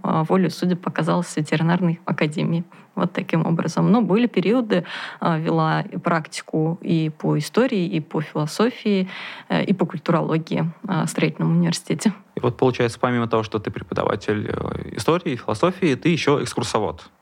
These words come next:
Speaker 1: Да.
Speaker 2: Насколько вот этот твой философский, там, культурологический бэкграунд тебе помогает? Сколько ты его используешь?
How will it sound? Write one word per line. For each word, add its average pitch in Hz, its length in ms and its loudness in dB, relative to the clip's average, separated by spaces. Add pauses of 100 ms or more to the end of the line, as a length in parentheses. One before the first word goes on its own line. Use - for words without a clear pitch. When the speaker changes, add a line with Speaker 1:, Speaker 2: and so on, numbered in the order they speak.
Speaker 1:
Да. 156 260 2 (340)
Speaker 2:
Насколько 117 720 2
вот 110 220 2
этот 107 200 0
твой 101 340 2
философский, 113 920 2
там, 110 160 -4
культурологический 113 640 0
бэкграунд 110 420 2
тебе 104 360 0
помогает? 117 520 0
Сколько - 200 -4
ты 104 80 0
его 104 100 4
используешь? 110 500 -2